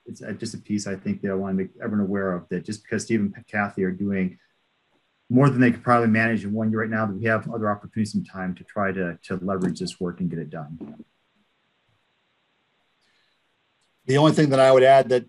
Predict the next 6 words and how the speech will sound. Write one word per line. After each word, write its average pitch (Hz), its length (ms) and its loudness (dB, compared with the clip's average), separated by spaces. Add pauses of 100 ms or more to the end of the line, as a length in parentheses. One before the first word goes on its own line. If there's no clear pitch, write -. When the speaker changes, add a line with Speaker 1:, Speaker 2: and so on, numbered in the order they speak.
(120)
Speaker 2:
Kathy, 127 580 0
um, 107 380 2 (1700)
um, 101 420 -8 (540)
didn't 160 260 2
mention 127 440 0
was 117 760 4